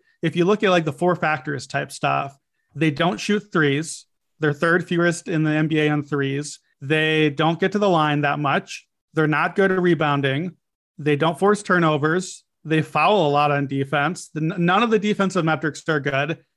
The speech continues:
And I know all the season long metrics, like, "Oh, well, it doesn't matter." No, it does matter. It doesn't matter entirely 'cause we're gonna get more K D. We're gonna get more Kyrie. The team is different.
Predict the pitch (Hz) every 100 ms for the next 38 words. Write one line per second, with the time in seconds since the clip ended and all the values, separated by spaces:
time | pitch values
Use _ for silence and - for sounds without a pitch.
0 | _ 175 175 214 214 160 180 - 175 190
1 | 214 185 185 185 247 170 143 165 190 175
2 | 170 180 170 156 135 139 _ _ 214 220
3 | 175 202 269 175 151 147 147 151 160 -
4 | _ - 175 143 202 233 208 185 190 185
5 | 175 165 175 202 214 156 139 139 160 -
6 | 151 147 170 165 165 156 156 147 156 147
7 | 190 185 156 151 147 147 143 139 185 185
8 | 175 170 165 139 135 160 151 147 190 190
9 | 180 175